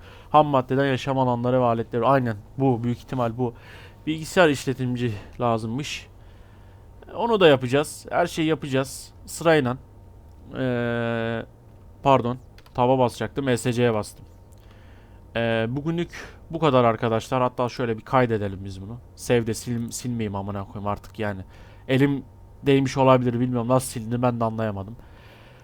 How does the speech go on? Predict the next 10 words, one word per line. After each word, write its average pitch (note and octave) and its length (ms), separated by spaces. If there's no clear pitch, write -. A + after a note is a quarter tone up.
Bak A#2 220
gene A2+ 300
ya, G2+ 360
alışmışız B2 680
S B2 120
C'ye A2+ 140
arkadaşlar, A#2 520
kusura A#2 320
bakmayın. G#2 360
Neyse. A#2 320